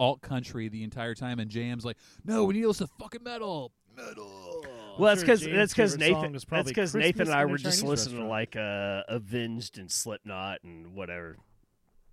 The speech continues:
Speaker 2: But nobody wanted
Speaker 3: Yeah.
Speaker 2: to listen to, nobody wanted to listen to, uh, Drive By. Nobody listened, wanted to Turnpike. Nobody wanted to listen to Wade Bowen and Ray Wylie Hubbard and, like, the shit I was listening
Speaker 1: Or
Speaker 2: to.
Speaker 1: even, like, some of the more popular, like, contemporary stuff like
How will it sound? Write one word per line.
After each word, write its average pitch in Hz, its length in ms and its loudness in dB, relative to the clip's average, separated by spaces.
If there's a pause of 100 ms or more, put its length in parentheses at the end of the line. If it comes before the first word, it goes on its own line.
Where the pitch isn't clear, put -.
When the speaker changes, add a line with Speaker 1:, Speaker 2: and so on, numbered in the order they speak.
(280)
Speaker 2:
But 165 300 4
nobody 202 280 6
wanted 185 220 2
Speaker 3:
Yeah. 175 60 2
Speaker 2:
to 147 40 0
listen 160 360 0
to, 107 260 -4 (420)
nobody 160 300 4
wanted 143 180 4
to 127 60 0
listen 127 320 -2
to, 101 420 -6
uh, 95 340 -6
Drive 110 300 -2
By. 101 180 -2
Nobody 107 260 -4
listened, 123 380 -2
wanted 107 240 -6
to - 80 0
Turnpike. 104 600 -6
Nobody 113 280 -6
wanted 113 200 -6
to - 20 -8
listen 107 360 -8
to 98 220 -4
Wade 104 380 -4
Bowen 104 540 -2
and 92 200 -10
Ray 104 140 -6
Wylie 92 320 -8
Hubbard 95 640 -6
and, 92 640 -6 (160)
like, 92 180 -12
the 101 80 -14
shit 98 240 -8
I 90 60 -6
was 85 160 -12
listening 95 280 -10
Speaker 1:
Or 160 120 2
Speaker 2:
to. 220 60 0
Speaker 1:
even, 262 180 -6
like, 226 180 -6
some 208 220 -6
of 208 40 -4
the 196 60 -4
more 185 180 -4
popular, 160 520 -6
like, 123 260 -6
contemporary 123 680 -8
stuff 113 280 -10
like 104 220 -10